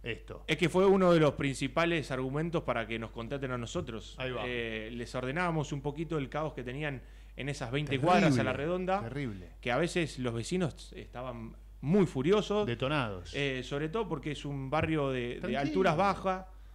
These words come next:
Speaker 2: donde no hay tanto edificio y es más que nada P Hs o, o, o casas,
Speaker 1: Sí.
Speaker 2: y te tapaban siempre la salida
Speaker 1: Todo.
Speaker 2: del auto.
Speaker 1: Todo.
Speaker 2: Y la verdad que eso, te, como a cualquiera, te, te vuelve un poquito
Speaker 1: "En
Speaker 2: loco.
Speaker 1: dos horitas, en dos horitas vuelvo",
Speaker 2: Sí, sí.
Speaker 1: te decían.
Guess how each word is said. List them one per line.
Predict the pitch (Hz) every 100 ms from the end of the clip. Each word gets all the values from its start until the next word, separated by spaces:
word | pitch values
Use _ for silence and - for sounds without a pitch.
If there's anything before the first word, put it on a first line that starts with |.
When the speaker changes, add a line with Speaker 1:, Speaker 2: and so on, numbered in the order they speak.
| - -
Speaker 2:
donde | 143 143 135 127 127 123
no | 131 165
hay | 175 147
tanto | 156 160 156
edificio | 143 139 220 - 143
y | 135
es | 135
más | 135 147 -
que | 143
nada | 156 139 117 104 - -
P | 127 165
Hs | 170 135 -
o, | 120 113 -
o, | 113 110 107 107 -
o | 113
casas, | 196 196 220 233 -
Speaker 1:
Sí. | 143 131 139
Speaker 2:
y | 151
te | 170
tapaban | 165 175 226 185 135
siempre | - 190 202 185 156
la | 131
salida | - 151 165 127
Speaker 1:
Todo. | 120
Speaker 2:
del | 117 120
auto. | 196 160 101 - -
Speaker 1:
Todo. | 107 92 85 - -
Speaker 2:
Y | 107
la | 104
verdad | 160 151
que | 143
eso, | 165 139
te, | 113 110 107 104
como | 110 104
a |
cualquiera, | 107 107 170 156 107
te, | 110 101 95 - -
te |
vuelve | 104 139 165
un |
poquito | 120 123 113 113 104 101 104
Speaker 1:
"En | 110
Speaker 2:
loco. | 107 110
Speaker 1:
dos | 220 -
horitas, | 208 202 160 143
en |
dos | 175 165
horitas | 180 175
vuelvo", | 160 156 175 156
Speaker 2:
Sí, |
sí. | 170
Speaker 1:
te | 135
decían. | 104 110